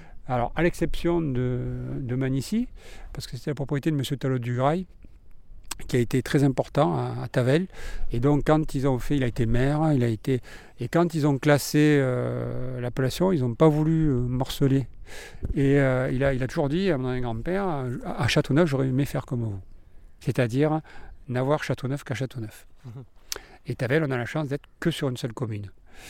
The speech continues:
Speaker 1: Donc à l'époque, c'était tout, euh, tout le territoire de la commune. Et il y a quelques années, on a, on a clos une,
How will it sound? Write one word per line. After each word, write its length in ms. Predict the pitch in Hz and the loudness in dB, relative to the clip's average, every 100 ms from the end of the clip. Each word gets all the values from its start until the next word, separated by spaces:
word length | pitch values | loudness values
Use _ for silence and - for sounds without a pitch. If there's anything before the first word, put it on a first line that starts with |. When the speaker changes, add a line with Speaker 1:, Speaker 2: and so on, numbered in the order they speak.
| - - - - - | -16 -16 -16 -16 -4
Speaker 1:
Donc 180 | 135 127 | 0 4
à 60 | 165 | 6
l'époque, 340 | 165 190 196 | 6 6 4
c'était 280 | - - 143 - | 2 0 -2 0
tout, 220 | - 269 - - | 4 4 4 6
euh, 1160 | 214 196 - 151 143 135 131 127 123 123 123 123 | 8 8 4 2 2 2 2 2 0 0 -2 -2
tout 80 | 220 | 0
le 60 | |
territoire 340 | 202 185 160 160 | 4 4 4 2
de 60 | |
la 100 | 139 | 2
commune. 540 | 123 131 139 202 247 - | 0 0 2 2 0 -4
Et 220 | 151 139 | 0 2
il 60 | 135 | 2
y 60 | 131 | 0
a 40 | |
quelques 320 | 170 165 151 | 0 2 2
années, 300 | 127 127 196 | 2 2 2
on 160 | 202 131 | 2 0
a, 220 | 123 117 117 - - - - | -2 -2 -6 -12 -20 -20 -8
on 160 | 127 131 | -4 -4
a 100 | 123 | -4
clos 400 | - 143 175 170 | -2 2 4 4
une, 640 | 135 123 123 123 117 117 | 2 0 -2 -4 -4 -6